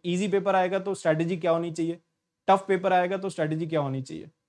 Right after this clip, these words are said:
ठीक है, ईजी पेपर आएगा तो आपको ज़्यादा से ज़्यादा क्वेश्चन करने हैं, तो आपको स्पीड पे ज़्यादा फोकस करना है। अगर टफ पेपर आएगा, तो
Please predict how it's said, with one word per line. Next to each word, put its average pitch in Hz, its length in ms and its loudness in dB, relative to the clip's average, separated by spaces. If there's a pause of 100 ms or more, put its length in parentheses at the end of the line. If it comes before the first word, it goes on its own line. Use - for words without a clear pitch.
(180)
ठीक 190 120 0
है, 226 140 2
ईजी 180 260 0
पेपर 190 280 2
आएगा 185 240 4
तो 185 100 -2
आपको 170 340 0
ज़्यादा 156 360 4
से 208 140 -2
ज़्यादा 185 220 0
क्वेश्चन 185 360 -4
करने 175 260 -8
हैं, 190 80 -12
तो 190 80 -12
आपको 160 320 -2
स्पीड 185 400 -2
पे 202 120 -2
ज़्यादा 156 240 2
फोकस 175 320 -6
करना 175 260 -8
है। 202 100 -14 (400)
अगर 170 180 4
टफ 190 300 2
पेपर 185 260 0
आएगा, 180 340 0 (280)
तो - 60 -14